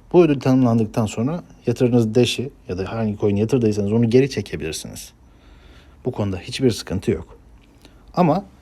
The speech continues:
verdiği ödülü hemen çekemiyorsunuz. Şöyle ki altı ay boyunca kilitli kalıyor bu ödüller.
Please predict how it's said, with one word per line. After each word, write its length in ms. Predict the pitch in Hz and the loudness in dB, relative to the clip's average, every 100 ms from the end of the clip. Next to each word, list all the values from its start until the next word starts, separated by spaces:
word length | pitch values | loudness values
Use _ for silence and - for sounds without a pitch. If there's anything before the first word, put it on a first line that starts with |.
| - | -4
verdiği 400 | 117 127 131 139 | 2 2 2 2
ödülü 240 | 110 120 | 2 0
hemen 280 | 131 147 143 | 0 0 -2
çekemiyorsunuz. 680 | - 101 90 82 - - 69 | -2 -4 -4 -8 -10 -12 -12
Şöyle 360 | - 120 143 147 | -4 0 2 0
ki 180 | 165 - | -4 -4
altı 300 | 104 101 139 | -4 -2 -2
ay 120 | 139 | -2
boyunca 260 | 101 104 123 | 0 0 -2
kilitli 360 | - - 104 | -6 -14 -12
kalıyor 300 | 101 - 107 | -10 -10 -10
bu 60 | - | -10
ödüller. 460 | 73 - 64 - | -12 -12 -14 -16